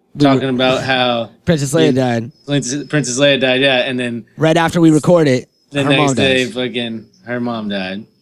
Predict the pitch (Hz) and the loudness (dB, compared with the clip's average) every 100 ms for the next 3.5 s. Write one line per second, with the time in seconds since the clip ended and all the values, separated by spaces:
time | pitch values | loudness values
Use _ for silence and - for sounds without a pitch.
0 | _ - - 113 107 - - 117 107 101 | _ -12 -6 -6 -6 -12 -8 -4 -4 -2
1 | 131 131 127 - 135 127 127 117 98 _ | -2 -2 -2 -6 -8 -4 -4 -4 -8 _
2 | _ _ _ _ _ - 143 135 160 160 | _ _ _ _ _ -4 -2 0 2 0
3 | 143 135 135 156 165 | 0 -2 -2 0 0